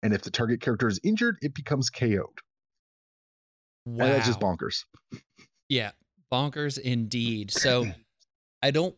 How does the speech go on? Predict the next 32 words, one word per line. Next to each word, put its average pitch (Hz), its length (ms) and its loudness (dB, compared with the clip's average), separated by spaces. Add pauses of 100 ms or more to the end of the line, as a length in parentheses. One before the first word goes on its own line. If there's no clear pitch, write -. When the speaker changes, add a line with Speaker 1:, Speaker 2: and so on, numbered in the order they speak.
(120)
Speaker 2:
I 147 120 2
don't 180 200 0
wanna 165 480 0
bury, 135 560 0
bury 135 320 2
the 123 120 -2
lead 123 320 -2
too 127 160 -2
much 104 220 -6
here, 101 160 -10
but - 280 -14
stun, 165 520 0
for 127 140 -8
those 127 260 0
of 120 100 -8
you 120 160 -2
that 107 100 -6
might 117 260 -2
be 131 120 -4
new 120 200 -2
here, 104 440 -4 (420)
that 123 180 -2
means 127 380 2
that 113 460 -4 (220)
it 117 120 0
is, 110 340 -2 (180)
because 127 240 -6
of 127 40 -10
the 147 80 -4
wording 131 360 -2
on 107 140 -2
this, 107 360 -4